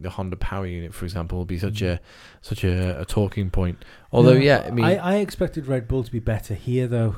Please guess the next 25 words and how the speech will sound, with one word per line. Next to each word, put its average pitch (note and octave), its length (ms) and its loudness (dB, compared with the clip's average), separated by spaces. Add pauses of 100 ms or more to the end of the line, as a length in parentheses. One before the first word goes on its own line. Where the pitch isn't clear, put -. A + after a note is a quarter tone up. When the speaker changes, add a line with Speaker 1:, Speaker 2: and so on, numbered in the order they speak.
Speaker 2:
go-, B2 180 2
going A#2+ 320 0
into A#2+ 300 0
this G#2+ 260 -2
race. G2+ 480 -4
Well, A#2 140 -2
we're B2 180 -4
looking D3 240 -2
at C#3 60 -6
what C3 180 -6
we've, A#2+ 300 -4 (120)
what B2+ 220 -4
we'd A#2 220 -4
seen, G2+ 580 -6 (880)
uh, G2+ 380 -6
like, G#2+ 240 -8
before A2+ 300 -6
the G#2 60 -8
summer A2 240 -4
break. G2 440 -4 (120)
I A2 100 -4
expected G#2 800 -10
Red G2 240 -8
Bull G2+ 220 -6
to F#2+ 400 -10